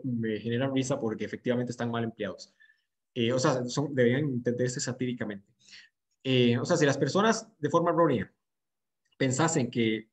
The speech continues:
el absoluto requeriría seriedad moral, seriedad moral de su parte, y se con-, y actuasen de esa manera, entonces, eh, entonces ese sería el contenido para ellos.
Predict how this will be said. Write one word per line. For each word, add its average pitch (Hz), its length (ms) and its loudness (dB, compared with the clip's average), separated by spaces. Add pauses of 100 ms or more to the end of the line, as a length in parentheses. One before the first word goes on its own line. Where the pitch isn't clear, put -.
el 127 120 0
absoluto 135 420 0
requeriría 165 500 4
seriedad 123 480 2
moral, 156 440 2 (100)
seriedad 104 460 -6
moral 120 340 -6 (200)
de 127 100 -2
su 156 140 -2
parte, 139 380 -2 (540)
y 151 80 -2
se 151 140 0
con-, 139 260 -4
y 156 120 0 (280)
actuasen 123 760 2
de 110 160 0
esa 113 160 0
manera, 165 420 2 (320)
entonces, 175 720 0 (220)
eh, 113 380 0 (1700)
entonces 165 460 2
ese 165 180 6
sería 160 200 4
el 160 60 2
contenido 170 460 4
para 104 200 -4
ellos. - 360 -16